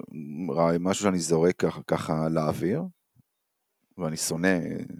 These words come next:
אני שונא את זה, אם זה נכון, למרות שאני בספק. אולי מכבי פשוט אמרה, "לא נותנים את כל מה שיש כדי", כי גם ככה הסיכוי לנצח הוא לא גבוה.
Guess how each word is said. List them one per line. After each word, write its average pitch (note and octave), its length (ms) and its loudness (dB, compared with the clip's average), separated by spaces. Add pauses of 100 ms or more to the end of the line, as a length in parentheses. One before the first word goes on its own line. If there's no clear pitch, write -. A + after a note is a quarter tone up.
(140)
אני D#2+ 120 -10
שונא G#2 400 8
את E2+ 80 4
זה, - 140 -2
אם D#2+ 140 -4
זה D#2+ 100 -2
נכון, E2 340 -4
למרות E2 160 -6
שאני E2 140 -6
בספק. - 480 -6 (200)
אולי G2+ 160 0
מכבי - 300 0
פשוט - 300 -2 (380)
אמרה, F2+ 420 0 (1040)
"לא F2+ 240 6
נותנים G2+ 300 0
את E2+ 60 -6
כל F#2+ 140 0
מה F2 80 -2
שיש E2+ 500 0
כדי", E2 640 -2 (1200)
כי G2+ 120 0
גם F#2+ 120 4
ככה G#2 300 12
הסיכוי F#2 360 6
לנצח E2+ 540 4
הוא E2 300 -2
לא E2 320 4
גבוה. D#2 440 2